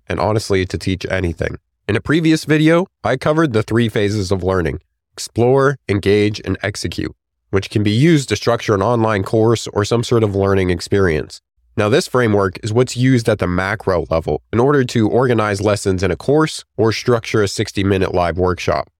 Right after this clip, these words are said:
However, there's a similar version that can be used in order to structure your lessons,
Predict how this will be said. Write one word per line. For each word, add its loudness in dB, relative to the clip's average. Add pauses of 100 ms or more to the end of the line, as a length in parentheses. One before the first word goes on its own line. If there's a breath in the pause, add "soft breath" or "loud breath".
(160)
However, 2
there's 0
a 0
similar 2
version 0
that 0
can -4
be 0
used 0
in -2
order 2
to -4
structure -2
your 0
lessons, -2